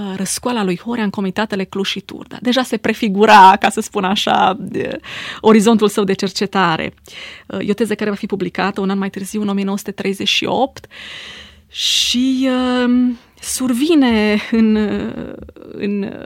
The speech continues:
biografia sa, în destinul său, uh, o istorie potrivnică, să spun așa. E anul Born, o mie nouă sute patruzeci, treizeci august, dictatul de la Viena. David Prodan se refugiază împreună cu corpul, uh, profesoral de la Cluj la Sibiu.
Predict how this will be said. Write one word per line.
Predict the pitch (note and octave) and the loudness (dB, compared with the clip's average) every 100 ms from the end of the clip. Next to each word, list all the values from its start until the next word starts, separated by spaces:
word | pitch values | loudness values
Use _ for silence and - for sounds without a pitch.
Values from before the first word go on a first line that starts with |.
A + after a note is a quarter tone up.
| - - | -12 -4
biografia | G3+ A3 G3+ G#3+ C4 A#3 | 2 4 4 0 0 -2
sa, | - G3 | 0 0
în | G#3+ | 2
destinul | G#3 - A#3+ G#3 | 0 0 -2 -2
său, | F#3+ - G3+ A3 A#3+ A#3+ | -4 -4 -4 -2 -2 -4
uh, | A#3+ A#3+ - B3 B3 B3+ C4 C#4+ | -6 -6 -8 -10 -12 -14 -16 -6
o | - | -2
istorie | A3+ - A#3+ A3+ A3+ A3 | -2 0 0 0 0 -2
potrivnică, | - A3 A#3 F#3 G3 G3+ G#3 | -2 0 0 0 -4 -6 -10
să | - | -10
spun | - G#3+ | -8 -8
așa. | G#3 - A3+ | -6 -4 -2
E | G3+ | 0
anul | G3 G3 G3 | 2 2 2
Born, | G3+ G3+ G3+ | 2 0 0
o | G3 | -2
mie | G3 | 0
nouă | G3+ | -2
sute | G3+ G3+ | -4 -6
patruzeci, | G#3 G3+ - F#3 G3 A3+ - - | -6 -6 -6 -4 -4 -4 -6 -8
treizeci | - G3+ F#3+ - | -4 -2 -2 -4
august, | G3+ G#3+ A#3 A#3 | -2 -2 -4 -8
dictatul | G3+ - G3+ G#3 | -10 -10 -10 -8
de | G3 | -6
la | G3 | -6
Viena. | F#3 F#3 G3+ G#3+ A3 A#3+ _ _ _ _ _ _ - | -4 -2 0 0 0 -4 _ _ _ _ _ _ -2
David | G3 G3 G3 | 2 2 0
Prodan | G3 F#3+ G3 | -2 -2 -2
se | G3+ | -4
refugiază | G3 F#3+ G3+ G3 G3 G3+ - - - - - | -6 -4 -4 -2 -2 -6 -8 -14 -16 -10 -6
împreună | G3 G3+ F#3+ | -2 -2 -2
cu | |
corpul, | G3+ G#3 G3+ G3 F#3 | -4 -4 -2 -2 -2
uh, | E3+ E3+ | -2 -4
profesoral | G3 G#3 - G3 G3 | -6 -6 -4 -4 -4
de | F#3+ | -4
la | F#3 | -6
Cluj | G3+ F#3+ | -6 -4
la | G3 | -4
Sibiu. | F3 F#3+ F3 F#3 G3 | -4 -4 -2 2 2